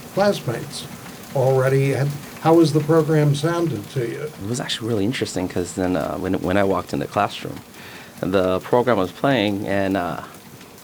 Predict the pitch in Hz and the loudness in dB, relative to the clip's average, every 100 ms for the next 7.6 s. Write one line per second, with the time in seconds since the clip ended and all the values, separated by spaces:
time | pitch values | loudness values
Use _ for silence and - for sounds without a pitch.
0 | - - 113 120 107 127 135 139 135 113 | -14 -4 0 2 2 2 4 2 4 2
1 | 98 113 127 123 113 104 - - - - | 2 0 0 -2 -6 -6 -10 -14 -12 -12
2 | - - 151 127 107 131 143 156 - 127 | -10 -10 -8 -8 -4 -2 -2 -2 -2 0
3 | 135 190 190 123 98 135 - 110 - - | 0 0 -2 -2 0 0 -4 -12 -8 -2
4 | 214 - 110 117 110 110 143 - 151 - | -2 -2 2 4 4 2 -2 -6 -8 -8
5 | - - - - _ - 185 156 110 101 | -8 -8 -8 -12 _ -6 -4 -2 -2 -2
6 | - 85 85 - 90 87 95 98 - - | -4 -6 -4 -2 -2 -2 -6 -6 -6 -6
7 | 135 98 113 120 92 - | -6 -6 -4 -4 -6 -14